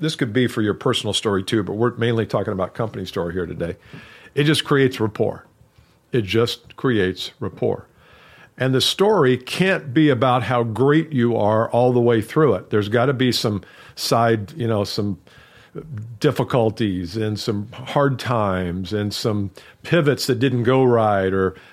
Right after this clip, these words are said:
I was just talking with a client today, and we were working on his story. It's with a major Fortune five hundred company at a little division. And, uh, they started their story in this little division about eight years ago. And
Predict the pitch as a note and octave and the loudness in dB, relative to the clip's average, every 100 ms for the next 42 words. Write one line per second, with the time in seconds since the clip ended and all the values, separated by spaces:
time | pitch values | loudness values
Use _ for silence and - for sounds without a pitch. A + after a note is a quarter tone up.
0 | - A#2+ A#2 - C3+ A#2+ B2+ G#2+ G2+ B2+ | -2 0 0 0 0 2 0 0 0 0
1 | A#2+ A#2 A#2+ C3 A2+ G#2+ A2 G#2+ G#2+ G#2+ | 0 0 2 2 2 2 2 0 -2 0
2 | A#2+ B2+ - F#2+ G2+ A2 C3 A2 G#2 A#2+ | 0 0 -2 -2 -2 0 0 0 2 2
3 | B2 A2+ G2 F#2 - B2+ A#2+ A#2 G#2 G2 | 2 0 -2 -6 -4 0 0 -2 -6 -4
4 | B2 A2 G#2+ G2+ G2+ B2+ C3 A#2+ G2 G#2 | -2 0 -2 -4 -4 -4 -2 -2 0 -2
5 | - G#2 A2 G2+ G2 G#2+ C3 A2+ F2 - | -2 0 0 0 0 0 2 0 -4 -8
6 | - - - - _ A2 G#2+ G#2 G2+ G2+ | -20 -20 -20 -20 _ -2 0 0 0 2
7 | G2 F#2+ - _ _ - A#2 C3+ - B2+ | 2 0 -4 _ _ 0 0 2 2 2
8 | C3+ A#2 A#2 - - B2+ B2 A2+ A2+ A2+ | 2 2 0 0 0 2 4 2 0 -2
9 | G#2+ - A#2 G#2+ G#2 D#3+ C3 G#2 G#2 A2 | -2 0 0 0 0 0 0 0 2 2
10 | A#2 D3+ F3+ B2 G2 E2+ F2 _ _ _ | 2 2 2 0 -4 -6 -12 _ _ _
11 | _ _ _ _ - A2 G#2+ G#2 | _ _ _ _ -4 -2 -2 -4